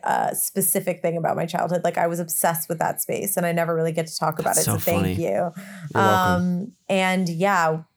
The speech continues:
Speaker 1: that's where we would play. We had, like, a T V set up and we would march on up there and just lose time, <laughs> you know?
Speaker 2: That's
Speaker 1: Just
Speaker 2: awesome.
Speaker 1: Yeah.
Speaker 2: Uh, and of course,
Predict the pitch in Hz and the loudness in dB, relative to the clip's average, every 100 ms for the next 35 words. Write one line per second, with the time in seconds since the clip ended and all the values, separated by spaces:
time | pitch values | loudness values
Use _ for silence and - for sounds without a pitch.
0 | _ _ - 175 180 196 190 190 190 185 | _ _ 0 2 2 0 0 0 -2 0
1 | 202 226 165 165 175 170 175 170 - 180 | 2 4 2 0 0 0 -2 -4 -8 -6
2 | 165 170 - 170 170 180 175 175 170 165 | -4 -2 2 2 4 2 2 0 2 0
3 | 165 165 _ _ _ _ - 165 175 175 | -2 -4 _ _ _ _ -4 0 2 0
4 | 165 - _ _ _ _ - 190 180 180 | -2 -10 _ _ _ _ -6 0 0 0
5 | 185 190 220 - 208 202 190 190 185 190 | 0 0 0 0 2 4 2 2 2 0
6 | 190 - - 185 190 208 202 202 208 214 | 0 -6 -8 -2 0 0 -2 -2 -2 0
7 | 226 220 208 208 208 220 233 220 226 - | 0 0 -2 -2 2 4 4 4 0 -4
8 | - - 101 98 98 117 - 131 90 117 | -8 -2 2 2 2 2 2 2 0 -4
9 | - - 120 113 110 104 98 - _ _ | -8 0 4 6 6 4 2 -2 _ _
10 | - 123 120 113 110 _ - 127 - 135 | -2 0 2 -2 -6 _ -8 -4 2 4
11 | 131 - | 4 0